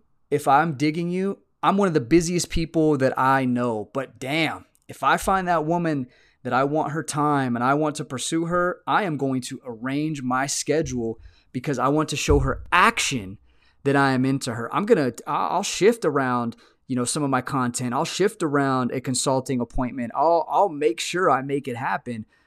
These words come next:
to see her. It's not about just, "Oh, I like you." It's actually making the effort. Send her a text, send him or her, whatever, a text message, uh, in the morning. Make them feel special. "Hey, you know what?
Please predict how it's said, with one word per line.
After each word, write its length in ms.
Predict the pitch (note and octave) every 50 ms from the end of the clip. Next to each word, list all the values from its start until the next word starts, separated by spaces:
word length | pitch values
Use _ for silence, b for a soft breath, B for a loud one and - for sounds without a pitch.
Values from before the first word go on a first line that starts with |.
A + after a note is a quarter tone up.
| _ _ -
to 100 | - C3+
see 360 | - - - D3 D3+ D3+ C#3+
her. 300 | B2 A#2 G#2 F#2+ F#2+ _ _ _ _ _ _ _ _ _ _ _ _ _ -
It's 180 | D#3+ D3 - D3+
not 240 | D3 D#3 E3+ F3+ F#3
about 360 | D#3+ B2 D3 D3 D3+ D3 -
just, 220 | - C3+ B2 - -
"Oh, 120 | D3+ C3+
I 80 | C3 A#2+
like 340 | A2+ A#2 B2 B2+ B2 -
you." 140 | - G#2 F#2+ -
It's 200 | C3 B2+ - - -
actually 500 | D3+ C#3+ C#3+ C#3 - - D#3+ D3+ C#3+ C3+
making 420 | C3 B2+ B2+ C3 B2+ C3+ B2+ B2
the 120 | A#2+ A#2+ A#2+
effort. 340 | B2 A#2+ - - G#2+ -
Send 260 | - - - A3 D#4 D#4+
her 160 | D#4+ F4+ F#3+
a 40 | -
text, 420 | - - - D3+ D#3+ D#3+ - - -
send 220 | - G#3+ A#3+ F3+
him 360 | A2+ G#2 D#3 F3+ G3 F#3 D3 -
or 260 | C#3+ D3+ F3 E3 B2
her, 360 | G2 G#2 B2 D3 E3+ D3+ A#2
whatever, 600 | A2+ A#2+ C3 C3+ C#3+ E3+ F#3+ C#3 A2+ E2 - - b b b b b b b b b
a 100 | b C#3
text 380 | - - - E3+ F#3 - - -
message, 680 | D#3 C#3+ C3+ B2+ - - C3+ B2 A#2 G#2+ - - - _ - -
uh, 120 | C#3 C#3
in 280 | - D3+ - - D#3 D3
the 80 | C#3+ B2+
morning. 520 | C3 C3+ C#3 D#3 F3 F3 D3+ B2+ A2+ A#2
Make 200 | C#3 D#3+ E3 -
them 120 | G#3 E3+
feel 200 | - - F3+ G#3
special. 440 | A3+ - - D#3 D3 C3+ - C3 G#2+
"Hey, 200 | G#2 C3 B2+ A#2+
you 140 | A#2 A#2 C3+
know 100 | D3 D3+
what? 420 | D3+ D3 D3 D3 D3+ D3 - -